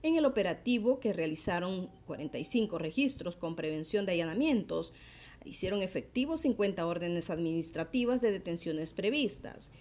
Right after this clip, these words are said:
en las que además se capturó a cuatro más por robo, tres por estafa y uno por homicidio tentado. Con dicho operativo se cierra una de las operaciones más grandes realizadas este año,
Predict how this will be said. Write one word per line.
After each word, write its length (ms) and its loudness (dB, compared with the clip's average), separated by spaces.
en 120 -4
las 160 -2
que 100 -4
además 400 0
se 80 -4
capturó 440 -4
a 160 -8
cuatro 300 0
más 380 -4
por 160 0
robo, 380 0
tres 240 0
por 120 -4
estafa 600 -2
y 160 4
uno 240 4
por 160 2
homicidio 520 2
tentado. 720 -2
Con 160 2
dicho 280 4
operativo 560 0
se 120 2
cierra 360 2
una 200 0
de 100 2
las 180 -2
operaciones 640 -2
más 200 -4
grandes 460 0
realizadas 640 2
este 260 0
año, 460 2